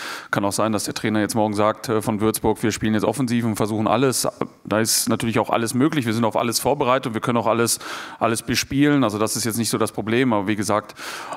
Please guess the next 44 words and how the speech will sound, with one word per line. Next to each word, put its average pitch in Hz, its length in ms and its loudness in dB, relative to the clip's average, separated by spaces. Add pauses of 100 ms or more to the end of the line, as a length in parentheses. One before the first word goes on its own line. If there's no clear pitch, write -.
ähm, 104 600 0 (680)
die 120 100 -4
Situation 110 440 0
ist 143 160 0
halt 120 160 4
für 120 160 0
Würzburg 127 320 0
so, 120 140 2
dass 113 140 0
sie, 117 80 -2
glaub 107 200 2
ich, 110 80 0
definitiv 113 480 -2
drei 113 140 0
Punkte 117 280 -2
brauchen. 110 480 0
Äh, 110 160 0
die 104 120 -4
Saison 104 360 0
neigt 110 380 -2
sich, 113 340 -4
neigt 117 360 -2
sich 120 100 -4
dem 107 160 -2
Ende 139 240 2
zu 151 280 2
und 120 280 0 (560)
ja, 117 160 0
sieben 123 260 0
Punkte 143 280 -2
Rückstand 131 360 0
jetzt - 520 -2
zu 147 260 0
haben, 135 480 2
das 110 160 0
ist 127 140 0
schon, 131 260 2
glaub 120 240 2
ich, 131 180 0
ein, 120 220 2
ein 113 160 0
Fund 143 420 0
und, 113 300 0
äh, 107 360 2